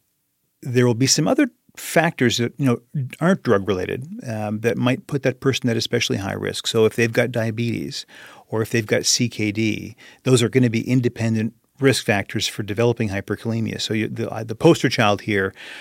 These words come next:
of, you know, the kind of person who's gonna get into real trouble or maybe even die from hyperkalemia from the, the Septra prescription would be someone who's got a,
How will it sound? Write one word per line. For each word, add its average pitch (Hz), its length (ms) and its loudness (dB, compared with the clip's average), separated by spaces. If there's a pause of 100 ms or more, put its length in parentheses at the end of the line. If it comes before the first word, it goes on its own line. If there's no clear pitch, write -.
(220)
of, 107 460 -4
you 131 80 -2
know, 107 80 0
the 110 100 -8
kind 113 120 0
of - 60 -6
person 123 340 2
who's 101 160 -4
gonna 107 200 -2
get 101 160 -4
into 120 480 -8
real 127 320 6
trouble 117 320 0
or 101 120 -6
maybe 156 320 0
even 120 280 4
die 101 480 -4 (320)
from 117 200 -2
hyperkalemia 101 760 0
from 101 360 -2
the, 95 280 -4 (100)
the 117 100 -10
Septra - 340 0
prescription - 520 -6 (480)
would 110 220 0
be 101 400 0
someone 107 360 2
who's 98 180 -4
got 98 180 0
a, 98 60 -2